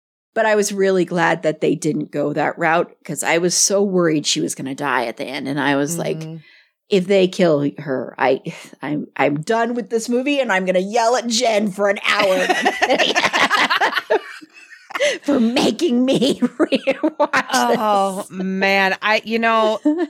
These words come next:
Speaker 2: if that had actually happened, I don't know. I mean, and I love downer endings, but
Speaker 1: I do too,
Speaker 2: I don't
Speaker 1: but
Speaker 2: know that I would have loved the movie as much as I did then, and therefore would have even given it a second thought now.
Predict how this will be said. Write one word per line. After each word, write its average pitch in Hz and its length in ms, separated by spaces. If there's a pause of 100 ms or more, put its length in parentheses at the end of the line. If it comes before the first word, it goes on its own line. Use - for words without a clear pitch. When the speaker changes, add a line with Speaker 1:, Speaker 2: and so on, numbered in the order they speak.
Speaker 2:
if 214 180
that 233 200
had 240 120
actually 202 420
happened, 175 420
I 185 120
don't 185 320
know. 165 640 (260)
I 247 60
mean, 240 220
and 240 140
I 254 200
love 214 380
downer 180 320
endings, 151 560
but 156 340 (140)
Speaker 1:
I - 100
do 160 160
too, 156 260
Speaker 2:
I - 100
don't 202 220
Speaker 1:
but - 60
Speaker 2:
know 185 220
that 170 480 (600)
I 190 120
would 185 240
have 175 300
loved 165 320
the 170 80
movie 165 300
as 156 120
much 160 200
as 156 100
I 156 120
did 151 240
then, 196 500 (300)
and 175 240
therefore 170 380
would 160 120
have 156 140
even 160 240
given 151 320
it 147 240
a 160 100
second 143 380
thought 131 220
now. 127 460